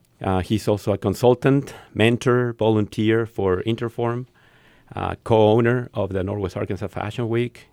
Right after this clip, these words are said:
and along with an outstanding group of, uh,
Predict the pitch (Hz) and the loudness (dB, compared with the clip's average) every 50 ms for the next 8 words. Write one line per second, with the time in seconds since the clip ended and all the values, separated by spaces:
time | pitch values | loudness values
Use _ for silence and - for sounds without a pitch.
0 | - - - 98 92 90 90 92 87 90 92 95 98 101 101 107 107 101 95 95 | -16 -10 -8 -6 -4 -4 -4 -4 -6 -4 -4 -2 -2 -2 -2 -4 -4 -4 -4 -2
1 | 95 92 92 92 92 92 90 - - - 87 87 92 90 - - - 104 98 101 | -2 -2 -2 -2 -4 -4 -6 -10 -10 -8 -6 -4 -4 -6 -8 -8 -6 -4 -4 -2
2 | 101 95 98 98 98 - 110 101 95 95 - - 82 82 - - _ - - - | -2 -4 -4 -4 -4 -4 -4 -6 -6 -6 -6 -6 -6 -8 -8 -14 _ -20 -14 -12
3 | 82 73 | -12 -12